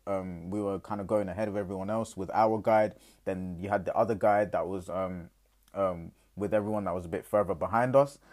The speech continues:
And for me, looking, looking at the shoes of my guys in front of me helped me to keep going.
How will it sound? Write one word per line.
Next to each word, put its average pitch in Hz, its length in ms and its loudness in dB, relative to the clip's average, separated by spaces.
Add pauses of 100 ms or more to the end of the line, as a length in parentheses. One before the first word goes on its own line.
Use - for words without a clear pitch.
(380)
And 104 320 0
for 117 160 -4
me, 123 340 2 (340)
looking, 147 580 2 (120)
looking 143 480 -2
at 113 260 2
the 110 80 -4
shoes 131 580 -2 (220)
of 98 400 0 (260)
my 110 200 0
guys 113 320 6
in 104 80 -6
front 117 220 2
of 85 120 -12
me 92 200 -8 (260)
helped 120 300 0
me 107 100 -4
to - 100 -14
keep 113 200 -6
going. 82 320 -6